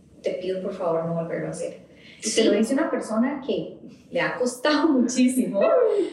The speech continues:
Speaker 1: tener la, la, la fuerza y la valentía de decir, "Esto no está bien, con esto ya no voy".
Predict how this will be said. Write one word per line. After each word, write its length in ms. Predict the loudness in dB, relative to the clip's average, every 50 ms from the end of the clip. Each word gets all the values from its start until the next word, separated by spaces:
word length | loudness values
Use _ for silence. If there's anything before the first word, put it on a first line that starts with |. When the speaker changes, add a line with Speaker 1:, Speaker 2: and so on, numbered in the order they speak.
| -8 -14 -18 -18 -18 -20 -4 0
Speaker 1:
tener 440 | 2 4 4 4 4 4 4 2 2
la, 840 | 2 2 2 2 2 2 2 0 0 0 0 -2 -4 -6 -6 -10 -14 -20 -20 -20 _ _
la, 480 | -4 -2 -2 0 0 0 -2 -4 -4 -4
la 100 | -4 -4
fuerza 380 | -2 0 2 2 2 2 2 2
y 40 |
la 100 | 2 2
valentía 500 | 2 2 0 -2 -4 -4 -2 -2 0 2 2
de 60 | 2 2
decir, 500 | 0 0 0 0 0 -2 -2 -6 -10 -12
"Esto 280 | -14 -16 -10 -6 -6 -4
no 80 | -4
está 200 | -6 -6 -4 -2 0
bien, 220 | 0 0 0 0
con 140 | 0 -2 -4
esto 200 | -4 -4 -4 -4
ya 160 | -4 -2 -2
no 160 | -2 -2 -4
voy". 120 | -4 -6